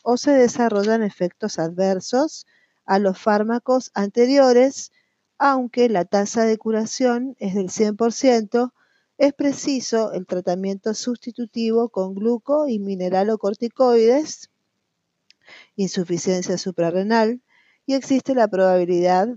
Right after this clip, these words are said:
de desarrollar un tumor hipofisario, que sería el síndrome de Nelson. Bueno, amigos, esto ha sido todo por el momento.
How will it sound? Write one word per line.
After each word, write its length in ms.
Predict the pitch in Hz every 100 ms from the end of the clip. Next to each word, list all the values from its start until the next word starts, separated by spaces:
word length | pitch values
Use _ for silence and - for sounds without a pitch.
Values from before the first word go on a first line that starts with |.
| 196
de 100 | 202
desarrollar 800 | 220 208 208 214 214 180 208 -
un 180 | 226 233
tumor 500 | 226 196 180 190 220 - _ _ _ _ _ _ _ _
hipofisario, 1120 | - 233 - 196 190 - 208 190 190 208 262 247 _
que 100 | 175
sería 320 | - 185 180
el 80 | 185
síndrome 500 | - 190 180 180 202
de 140 | 208 185
Nelson. 580 | 175 170 156 - 139 147 156 - _ - - - -
Bueno, 220 | 226 202
amigos, 440 | 180 175 165 165 -
esto 480 | 240 233 - 254 233
ha 120 | 180
sido 340 | 156 151 151 151
todo 280 | 180 185 196
por 180 | 214 233
el 100 | 247
momento. 580 | 285 277 220 240 247